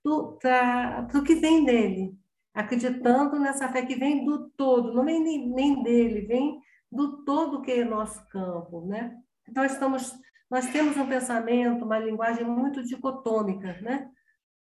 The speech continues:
Cartesiana ainda. Às vezes é, é difícil falar dessa visão da unidade, né? Nós somos juntos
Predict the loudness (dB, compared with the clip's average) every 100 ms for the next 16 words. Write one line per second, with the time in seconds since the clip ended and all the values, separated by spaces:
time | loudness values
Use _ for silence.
0 | -8 -6 0 2 4 6 8 8 8 6
1 | 2 2 0 -4 -4 0 0 -2 -6 -6
2 | -4 -4 -6 -4 2 4 4 0 -2 0
3 | 0 0 -2 -4 -10 _ _ _ _ _
4 | -12 -2 0 0 0 0 2 2 4 6
5 | 8 8 8 4 4 4 4 2 -2 -8
6 | -10 -16 -8 -4 -2 0 -2 0 2 4
7 | 2 -2 0 6 6 4 -4 -16 -20